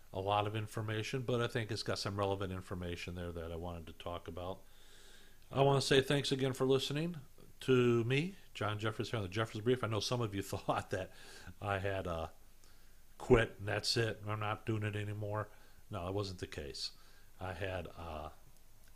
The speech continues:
family obligations that had to be, uh, met. I did so. So, trying to get back into the groove, getting back into doing it again. Uh,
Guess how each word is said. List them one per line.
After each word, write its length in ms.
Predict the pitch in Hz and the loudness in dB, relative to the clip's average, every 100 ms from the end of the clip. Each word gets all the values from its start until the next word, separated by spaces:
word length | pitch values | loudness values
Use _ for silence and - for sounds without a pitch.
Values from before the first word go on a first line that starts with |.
| - | -18
family 360 | - 123 117 120 | 0 2 4 4
obligations 760 | 113 117 110 113 - 131 - | 4 2 2 0 -2 -6 -6
that 220 | - 95 | -4 -4
had 360 | - 107 107 98 | -4 0 0 -2
to 80 | - | -8
be, 400 | 98 104 95 95 - - - - - - - - - | -4 -2 -2 -4 -12 -20 -20 -20 -20 -20 -20 -20 -14
uh, 200 | 85 82 78 | -8 -6 2
met. 340 | 113 180 - - - - - - - - - | 2 2 -2 -16 -18 -20 -20 -18 -18 -18 -12
I 120 | 87 | -10
did 260 | 82 117 107 | 0 0 0
so. 300 | - - - - - - - - - - - - - - - | -4 -6 -14 -18 -20 -20 -20 -20 -20 -20 -20 -20 -20 -20 -18
So, 300 | - - - - - - - - - - - - | -12 -10 -10 -12 -18 -18 -18 -18 -18 -18 -14 2
trying 160 | 120 | 4
to 60 | 110 | 4
get 160 | 117 | 2
back 260 | 113 117 - | 4 2 2
into 120 | 117 | -2
the 60 | 110 | 0
groove, 380 | 107 107 110 98 | 2 2 2 -2
getting 220 | 104 95 | -4 -4
back 280 | 104 101 - | -4 -2 -4
into 180 | 104 95 | -6 -6
doing 220 | 107 104 | -4 -2
it 120 | 98 | -4
again. 320 | 92 104 101 - - - - - - - - 98 | -4 -4 -4 -8 -18 -18 -18 -18 -18 -20 -10 -4
Uh, 220 | 104 | -2